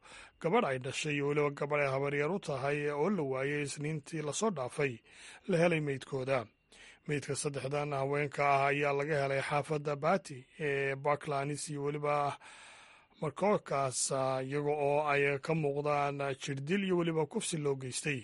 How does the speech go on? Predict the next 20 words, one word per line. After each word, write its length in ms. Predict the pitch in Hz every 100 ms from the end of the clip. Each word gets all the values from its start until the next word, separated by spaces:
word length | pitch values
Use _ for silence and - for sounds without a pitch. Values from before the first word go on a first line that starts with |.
| - _ - - -
ka 100 | -
hor 160 | 175 180
intaan 380 | 170 - 143 135
la 60 | 123
dilin. 320 | 135 135 110 - _ - - -
Wariyaha 260 | - 135 127
V 120 | 131 147
O 60 | 143
A-da 640 | 139 139 139 139 135 135 139
Intisaar 400 | 131 147 156 143
Saalax 320 | - 143 139
Xuseen 540 | 139 - 151 147 151 151
ayaa 300 | 147 143 143
tagtay 360 | - 139 - 147
goobtii 400 | 151 156 - 165
ay 120 | 147 139
isugu 240 | - 151
soo 160 | - 147
baxeen 520 | 139 139 147 143 143
Soomaalidu, 640 | - 143 143 156 214 233